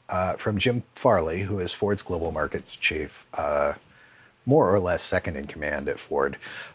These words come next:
uh, in a presentation to analysts yesterday. Uh, he said, "We've got hybrid and full battery electric F one fifty and Transit coming." And, and that was pretty much all he said. Uh, Ford ha-, we know Ford has a hybrid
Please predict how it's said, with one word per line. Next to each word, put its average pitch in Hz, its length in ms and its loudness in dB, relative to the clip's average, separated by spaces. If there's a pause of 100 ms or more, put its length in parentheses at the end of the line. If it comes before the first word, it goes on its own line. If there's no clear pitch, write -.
(140)
uh, 87 180 0
in 117 140 0
a 117 60 2
presentation 104 640 2
to 85 180 -2
analysts 87 460 -2
yesterday. 71 640 0
Uh, 87 220 -2
he 101 180 -2
said, 95 320 0
"We've 92 200 -2
got 92 280 0
hybrid 95 500 0
and 85 200 -4
full 95 180 -2
battery 92 360 0
electric 85 420 -4
F 85 160 -2
one 95 140 -4
fifty 95 280 -4
and 90 100 -4
Transit 131 320 2
coming." 71 340 -6 (280)
And, 95 140 -6
and 123 220 0
that 170 140 10
was 151 120 8
pretty 147 180 6
much 113 160 4
all 131 240 8
he 104 160 0
said. 87 400 0 (500)
Uh, 101 220 4
Ford 165 400 8
ha-, 131 460 0
we 170 200 10
know 180 300 12
Ford 165 340 8
has 139 200 6
a 107 80 6
hybrid 120 440 4